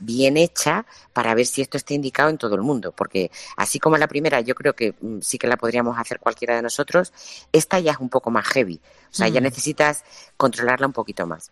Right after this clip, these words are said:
Speaker 2: Hay mucha
Speaker 1: Hay
Speaker 2: gente
Speaker 1: otra
Speaker 2: que de todas formas la hace de forma natural en España. A lo mejor no
Speaker 1: Sí,
Speaker 2: cenan
Speaker 1: sí.
Speaker 2: a las siete, pero cenan a las diez y al día siguiente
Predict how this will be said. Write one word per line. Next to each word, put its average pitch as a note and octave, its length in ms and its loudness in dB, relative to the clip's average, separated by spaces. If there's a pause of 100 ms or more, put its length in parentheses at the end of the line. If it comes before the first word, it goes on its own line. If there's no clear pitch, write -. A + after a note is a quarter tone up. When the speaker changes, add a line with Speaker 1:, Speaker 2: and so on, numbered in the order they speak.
(280)
Speaker 2:
Hay G3+ 140 4
mucha B3+ 220 2
Speaker 1:
Hay A3 80 6
Speaker 2:
gente F3+ 140 4
Speaker 1:
otra E3 60 6
Speaker 2:
que F#3 80 4
de D#3+ 140 6
todas E3 180 4
formas D#3+ 220 4
la D3+ 100 6
hace E3 160 4
de D3 80 6
forma D3+ 240 4
natural C#3+ 380 2
en C3+ 120 0
España. D3+ 600 0
A C#3 60 0
lo D3 80 2
mejor E3+ 340 2
no F#3 80 6
Speaker 1:
Sí, C#3+ 80 4
Speaker 2:
cenan F#3 200 4
Speaker 1:
sí. F#3 60 4
Speaker 2:
a F3+ 40 6
las F3 120 4
siete, G#3 280 4
pero D3+ 120 4
cenan F3 280 2
a F3+ 140 6
las F3 100 4
diez G3+ 320 6
y F3 100 2
al D3+ 100 4
día D#3 160 2
siguiente F#3 460 2